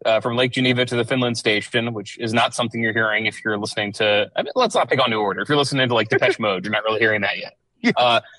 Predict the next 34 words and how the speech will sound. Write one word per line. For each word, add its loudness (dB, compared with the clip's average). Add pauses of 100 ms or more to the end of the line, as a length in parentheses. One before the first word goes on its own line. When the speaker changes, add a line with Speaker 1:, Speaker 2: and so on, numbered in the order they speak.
(520)
Speaker 1:
he's 4
got, 4
uh, 4 (100)
yeah, 2
I 4
mentioned 2
hard 2
or -4
soft 0
option. 0 (460)
Speaker 2:
Music 4
Speaker 1:
Uh, 2
Speaker 2:
for 0
the 4
Speaker 1:
hard 2
or 2
Speaker 2:
masses 4
Speaker 1:
hard 2
or -2
Speaker 2:
did 0
Speaker 1:
soft. -4
Speaker 2:
not 4
include -2
a 0
Lenin 0
reference. -12
<laughs> -10
No, 0 (220)
definitely 0
Speaker 1:
Yeah. 2 (1120)
Speaker 2:
not. 4
Speaker 1:
Uh, -12 (760)
you -4
know 2